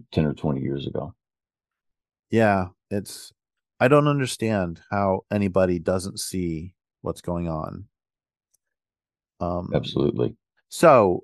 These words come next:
Speaker 2: um, on that note, um,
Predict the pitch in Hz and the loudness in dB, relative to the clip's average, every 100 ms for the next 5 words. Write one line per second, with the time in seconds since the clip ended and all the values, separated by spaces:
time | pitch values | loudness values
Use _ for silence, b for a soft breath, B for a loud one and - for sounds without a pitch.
0 | _ - 110 110 107 104 107 _ _ _ | _ 0 2 2 0 -6 -10 _ _ _
1 | _ _ _ _ - 127 160 151 117 104 | _ _ _ _ -2 2 2 4 4 4
2 | 107 - _ - 117 110 104 104 107 | 0 -4 _ -2 0 2 0 -4 -8